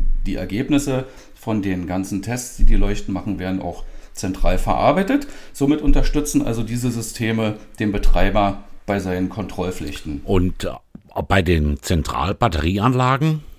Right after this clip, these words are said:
Speaker 1: Ja, bei der klassischen Zentralbatterieanlage steht im Gebäude im Grunde ein Batterieschrank inklusive der Steuerung. Von hier aus gibt's dann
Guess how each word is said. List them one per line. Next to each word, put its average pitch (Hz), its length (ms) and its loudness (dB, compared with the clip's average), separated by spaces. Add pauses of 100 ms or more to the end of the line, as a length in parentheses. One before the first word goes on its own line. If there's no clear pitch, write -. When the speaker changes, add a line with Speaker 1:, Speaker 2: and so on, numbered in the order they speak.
(680)
Speaker 1:
Ja, 123 120 -2
bei 143 100 4
der 143 120 2
klassischen 190 440 2
Zentralbatterieanlage 156 1160 0
steht 143 280 0
im 127 220 4
Gebäude 123 520 0
im 117 200 -2
Grunde 113 420 -2
ein 120 300 0
Batterieschrank 113 1040 0
inklusive 113 560 0
der 95 100 4
Steuerung. 80 560 -2
Von 104 200 -4
hier 151 180 2
aus 147 240 2
gibt's 143 260 2
dann 165 380 -2